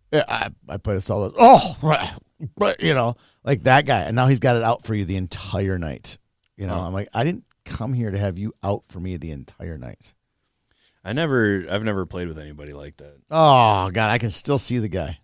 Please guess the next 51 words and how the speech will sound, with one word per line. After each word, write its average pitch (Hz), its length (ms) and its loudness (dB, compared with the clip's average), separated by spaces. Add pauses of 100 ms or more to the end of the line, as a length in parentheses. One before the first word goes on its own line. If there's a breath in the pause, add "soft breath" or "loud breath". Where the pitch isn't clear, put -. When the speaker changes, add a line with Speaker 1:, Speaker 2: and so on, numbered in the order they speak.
(120)
Speaker 3:
I've - 80 -14
never 87 200 -4
played 87 160 -6
Speaker 1:
I - 20 -2
Speaker 3:
with 104 100 -4
Speaker 1:
can - 80 -4
Speaker 3:
anybody - 120 -4
Speaker 1:
still 135 140 2
Speaker 3:
like 123 80 -2
Speaker 1:
see 113 220 -4
Speaker 3:
that. 95 100 -4
Speaker 1:
him. 80 160 -12 (140)
I 101 60 -12
can 104 100 -8
still 101 280 -6
see 92 180 -10
him. 85 220 -12 (800)
It - 180 -2
was 139 380 0
this, 113 320 -2 (100)
that, 117 380 -2 (420)
when 117 160 -4
I 117 60 -2
said 120 220 -2
I 117 60 2
played 113 280 -4
for 117 100 -6
Southwest 101 640 -4
and 95 80 -8
he 95 60 -4
was 92 80 -4
like 92 100 -4
a 85 40 -8
Roosevelt 82 520 -8
guy, 50 280 -12
it 90 180 -6
was 78 400 -12 (400)
the 95 60 -14
Stanley 76 340 -10
Cup. - 240 -10 (280)
Tonight's 110 360 -2
the 139 80 -4
Stanley 113 300 -2
Cup - 260 -4
for - 100 -14
this 67 180 -10
guy 69 200 -12
'cause - 140 -18
he's 92 140 -12
playing 95 280 -8
against 90 380 -8